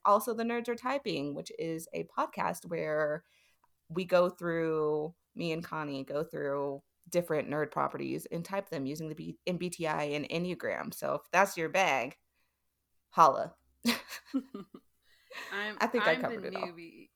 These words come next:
Speaker 2: I'm the newbie, and this is a prolific podcaster that we're dealing with here. So
Speaker 1: Okay,
Speaker 2: y-,
Speaker 1: please.
Speaker 2: so, like, I've guested on a few pods, but, like, this is the first time I'm going to be, I guess, at the helm.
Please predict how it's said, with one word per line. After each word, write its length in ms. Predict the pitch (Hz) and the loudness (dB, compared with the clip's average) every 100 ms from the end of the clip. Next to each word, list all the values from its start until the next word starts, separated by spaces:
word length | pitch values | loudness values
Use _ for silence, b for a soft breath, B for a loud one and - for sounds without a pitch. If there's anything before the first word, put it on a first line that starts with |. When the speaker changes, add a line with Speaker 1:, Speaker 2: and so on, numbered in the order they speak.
| - | 0
Speaker 2:
I'm 240 | 240 294 | 2 2
the 100 | 294 | -4
newbie, 600 | 247 233 214 208 202 185 | -6 -6 -6 -8 -8 -8
and 100 | 190 | -6
this 160 | 214 233 | -6 -6
is 100 | 208 | -10
a 60 | |
prolific 520 | 180 196 185 196 196 - _ _ - | -8 -8 -8 -6 -8 -8 _ _ -10
podcaster 880 | 220 208 - 175 - - 160 156 180 b b b b - | -2 -2 -2 -10 -10 -14 -16 -14 -14 b b b b -4
that 140 | 175 | -4
we're 160 | 175 170 | -4 -6
dealing 240 | 175 170 | -6 -6
with 140 | 170 | -8
here. 340 | 180 180 165 175 | -8 -6 -6 -6
So 280 | - 208 190 262 247 | -4 2 10 12 12
Speaker 1:
Okay, 540 | 240 220 135 95 95 - | 12 6 8 6 2 -2
Speaker 2:
y-, 60 | 190 | 0
Speaker 1:
please. 480 | 302 233 185 156 - | 4 6 6 4 12
Speaker 2:
so, 380 | 311 294 269 247 262 | 12 12 12 12 10
like, 180 | 262 285 | 8 12
I've 340 | 294 339 285 | 12 12 12
guested 320 | 311 311 311 | 10 10 6
on 140 | 277 277 | 4 4
a 80 | |
few 280 | 277 269 294 | 2 -2 -2
pods, 500 | 254 277 240 233 226 | 6 8 10 8 6
but, 120 | 190 233 | 2 6
like, 300 | 226 220 - - | 8 6 0 -4
this 200 | 196 254 | -2 -2
is 60 | 233 | 0
the 120 | 269 | 2
first 240 | 247 240 | 6 6
time 200 | 247 233 | 6 6
I'm 140 | 226 214 | 4 2
going 140 | 220 | -2
to 100 | 220 | -2
be, 140 | 220 214 | -2 0
I 120 | 196 | 2
guess, 140 | 208 - | 0 -2
at 80 | 196 | -4
the 100 | 196 | -4
helm. 720 | 175 180 233 208 180 180 190 | -4 -4 0 2 2 -2 -6